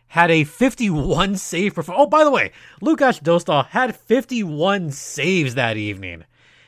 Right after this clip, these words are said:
Never, I mean, that alone would have been an amazing story to keep an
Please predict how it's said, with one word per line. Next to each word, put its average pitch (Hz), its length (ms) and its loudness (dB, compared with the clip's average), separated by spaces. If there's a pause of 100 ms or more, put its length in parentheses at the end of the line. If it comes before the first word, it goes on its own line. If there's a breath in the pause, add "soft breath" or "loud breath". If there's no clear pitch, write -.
(120 soft breath)
Never, 143 360 -4
I 170 60 -6
mean, 160 200 -2 (240 soft breath)
that 175 360 0
alone 151 760 0 (840)
would 143 260 2
have 143 240 -2
been 143 360 -2
an 151 120 -2
amazing 139 400 -4
story 139 300 -4
to 120 60 -6
keep 139 220 -8
an 127 120 -6